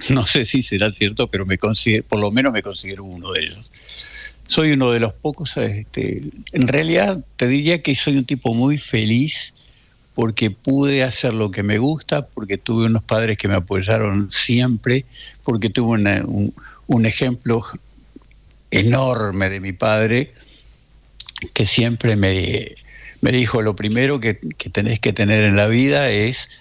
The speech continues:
la men-, el, el orgullo de saber que andás por la calle con la cabeza en alto, que nadie va a decir algo malo de vos. Te podrás equivocar, pero si te equivocás, no es intencional.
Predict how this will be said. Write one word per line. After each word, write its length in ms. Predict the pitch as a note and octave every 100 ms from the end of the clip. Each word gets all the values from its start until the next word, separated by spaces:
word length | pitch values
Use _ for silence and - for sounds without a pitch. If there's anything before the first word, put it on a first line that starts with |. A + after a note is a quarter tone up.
| - -
la 240 | - G#2+ G#2+
men-, 360 | G#2+ A#2 A#2 - -
el, 560 | - A2 G2 F#2+ G#2 G#2+ - - - -
el 680 | - - C3+ - - C3+ B2+
orgullo 580 | B2+ B2+ D3+ E3+ D#3 F3
de 140 | C3+
saber 440 | - A2+ A2+ C3 -
que 80 |
andás 220 | G#2 A#2 -
por 160 | A2
la 120 | G2
calle 400 | F#2+ A2+ A2 G#2+
con 200 | F#2 F2+
la 140 | F2+ F2+
cabeza 460 | F#2 G2 G#2 A2
en 120 | F#2+ G#2
alto, 360 | A2+ G#2+ A2
que 420 | - G2 F2+ F2+ - - -
nadie 400 | G2+ A2 A2+ A2
va 140 | G#2 G2+
a 20 |
decir 300 | G2 G#2+ G2+
algo 280 | F#2 F#2+ G2
malo 320 | F#2+ F#2 F#2
de 120 | F#2
vos. 240 | F2+ E2 -
Te 120 | - G2+
podrás 400 | C#3 E3+ G3 F3+
equivocar, 680 | B2+ B2+ A#2 - C#3+ - - - - -
pero 400 | F#2+ G2+ G2+ - -
si 200 | - G#2
te 120 | F#2 F#2
equivocás, 640 | F2+ F2+ F2 A#2 D3+ - - - - -
no 320 | A2+ A2 G#2
es 180 | F#2 -
intencional. 880 | F#2+ F2 E2 - F2+ D#2+ D#2 D2